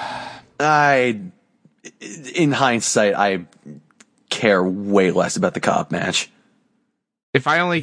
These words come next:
Speaker 3: if I'm
Speaker 1: Yeah.
Speaker 3: only allowed one on this list, then you can go ahead.
Speaker 1: Let's be honest, Owen, we're gonna lose a lot of G one matches in this, but there's a couple we gotta protect.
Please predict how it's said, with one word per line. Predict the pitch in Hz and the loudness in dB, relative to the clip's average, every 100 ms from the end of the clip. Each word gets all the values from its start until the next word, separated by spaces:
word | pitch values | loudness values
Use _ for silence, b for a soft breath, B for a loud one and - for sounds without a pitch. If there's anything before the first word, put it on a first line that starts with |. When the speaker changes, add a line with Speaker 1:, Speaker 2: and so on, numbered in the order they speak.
| 107 | -6
Speaker 3:
if | - | -4
I'm | 151 | 0
Speaker 1:
Yeah. | 190 | 2
Speaker 3:
only | 226 | 2
allowed | 202 165 156 127 | 0 0 0 0
one | 139 | -2
on | 131 | -2
this | 104 - | -4 -6
list, | 104 95 - - - - - - _ _ _ _ | -6 -6 -8 -14 -16 -18 -18 -20 _ _ _ _
then | 117 113 | 0 2
you | 120 123 | 0 2
can | 123 | 0
go | 131 135 | 0 -2
ahead. | 127 | 2
Speaker 1:
Let's | 156 - | 0 2
be | 170 | 2
honest, | 143 151 - | 2 0 0
Owen, | 160 151 143 | 0 2 2
we're | 151 | 0
gonna | 143 | 2
lose | 123 120 | 2 2
a | 104 | 2
lot | 101 98 | 2 0
of | |
G | - 101 | -2 -4
one | 90 87 | -2 -2
matches | 85 82 - 98 90 | -2 -6 -6 -10 -8
in | 82 | -8
this, | 82 - | -6 -8
but | - 87 80 - | -6 -6 -4 -2
there's | 113 | -2
a | - | 0
couple | - 104 | -2 0
we | 90 | -2
gotta | 90 90 | 0 -2
protect. | 80 - - - - | -4 -6 -6 -6 -12